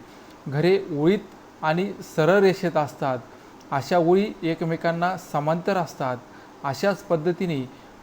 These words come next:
उ या आकृतीमधील किंवा प्रतिमेमधील घरे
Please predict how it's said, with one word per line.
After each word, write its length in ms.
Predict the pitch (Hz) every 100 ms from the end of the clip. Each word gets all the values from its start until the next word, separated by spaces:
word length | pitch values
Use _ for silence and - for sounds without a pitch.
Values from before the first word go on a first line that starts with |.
| 165
उ 60 | 196
या 300 | 196 202 208 - - - - -
आकृतीमधील 760 | 139 175 175 202 196 170 151 131 -
किंवा 260 | 156 175
प्रतिमेमधील 800 | 180 - 151 175 175 175 175 185
घरे 340 | 156 170 165